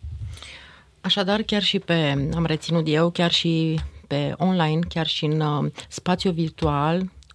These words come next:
utilizatorii de gen feminin își exprimă grija vis-a-vis de sănătatea familiei în general, uh, mai, uh, mai mult decât, uh, uh, utilizatorii de gen masculin, ceea ce este, până la urmă, normal. Dar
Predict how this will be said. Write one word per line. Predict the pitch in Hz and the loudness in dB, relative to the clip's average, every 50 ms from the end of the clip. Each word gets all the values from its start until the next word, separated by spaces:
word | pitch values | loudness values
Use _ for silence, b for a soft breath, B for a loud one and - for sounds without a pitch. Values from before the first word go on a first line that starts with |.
| _ | _
utilizatorii | - 190 185 - 196 180 180 180 180 180 170 170 - _ - 214 226 247 240 196 160 147 | -4 -2 0 2 2 2 2 4 4 4 2 2 0 _ 0 4 4 4 4 4 2 2
de | 147 143 | 0 0
gen | 151 - 147 147 175 | 0 0 0 0 0
feminin | 175 - 180 165 156 147 165 185 208 214 - - - | 0 0 0 2 2 2 2 2 2 2 0 -2 0
își | 202 202 - - 185 | 0 0 2 2 0
exprimă | 180 175 - - 196 220 226 226 202 | -2 -2 -4 -2 2 4 4 6 4
grija | 175 170 185 208 208 190 185 170 | 4 2 2 2 2 2 2 2
vis-a-vis | 165 170 165 - 160 151 160 170 | 2 0 0 0 -2 -2 0 0
de | 170 165 | 0 0
sănătatea | - - 165 156 156 170 170 175 180 165 170 165 | -2 -2 -4 -2 -2 -2 -4 -2 -2 -4 -4 -4
familiei | - - 208 196 175 151 156 156 | -2 0 0 2 2 0 0 0
în | 160 | -2
general, | 156 160 151 151 151 160 170 175 175 B B B B B B B B B | -2 -2 -2 -2 -2 0 0 -2 -2 B B B B B B B B B
uh, | - 156 160 156 | 0 2 2 4
mai, | 165 170 170 170 175 170 170 165 | 4 6 6 6 4 4 4 2
uh, | 160 156 151 147 147 151 143 - - - - - | 2 2 0 0 0 -2 -2 -2 -4 -6 -10 -6
mai | - - 165 160 165 | 0 4 6 6 8
mult | 175 190 208 208 - - | 8 8 6 6 4 2
decât, | 180 165 165 - - 185 175 - - | 0 -2 -2 -2 -2 -4 -4 -2 0
uh, | 165 156 151 151 147 147 147 147 - B B B B B B B B B - | 2 4 4 4 4 2 2 -2 -4 B B B B B B B B B -6
uh, | 147 151 147 143 143 139 | -4 -2 -2 -2 -2 -2
utilizatorii | - 170 - - 180 175 170 160 165 156 - 175 170 175 | -4 -4 -2 -2 0 0 2 2 2 2 2 2 2 2
de | 160 147 156 147 | 2 0 0 0
gen | 156 165 160 160 | 2 2 2 4
masculin, | 147 147 151 - - - 165 190 185 156 139 - B B B B B B B B B B | 2 2 0 -2 -2 0 2 4 4 2 2 -2 B B B B B B B B B B
ceea | - - 196 | -2 0 0
ce | 185 - 175 | 0 0 -2
este, | 170 - - 165 165 160 147 139 147 143 143 | -4 -2 0 2 2 2 2 0 -2 -4 -2
până | - 175 165 160 | 0 0 2 2
la | 147 143 | 2 2
urmă, | 143 156 160 156 151 151 | 0 2 2 2 4 4
normal. | 160 165 156 151 165 175 180 170 147 139 - - _ _ | 4 4 4 4 6 6 6 6 4 2 0 -6 _ _
Dar | - 151 185 220 220 175 135 - | -6 0 2 2 2 2 0 -4